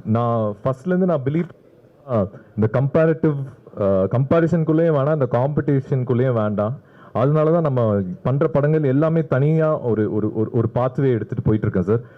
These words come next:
அது எங்க போகும்னு எனக்கு தெரியாது சார், ஆக்சுவலா. ஆ, நான், நான் இந்த மாதிரி படங்கள் தான்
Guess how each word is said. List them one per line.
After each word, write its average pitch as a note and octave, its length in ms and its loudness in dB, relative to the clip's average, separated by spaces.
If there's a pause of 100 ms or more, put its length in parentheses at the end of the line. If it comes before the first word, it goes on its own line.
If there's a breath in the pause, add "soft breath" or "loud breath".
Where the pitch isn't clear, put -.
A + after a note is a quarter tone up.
(140 loud breath)
அது A2+ 180 0
எங்க F#3+ 280 2
போகும்னு G3+ 340 4
எனக்கு A2 200 -2
தெரியாது G2 280 2
சார், E2 160 -2
ஆக்சுவலா. E2+ 300 -4 (380 loud breath)
ஆ, E2 260 0
நான், G#2 260 0
நான் A2 140 0
இந்த A#2 200 2
மாதிரி D3 160 0
படங்கள் C#3+ 400 0
தான் D#3+ 100 -2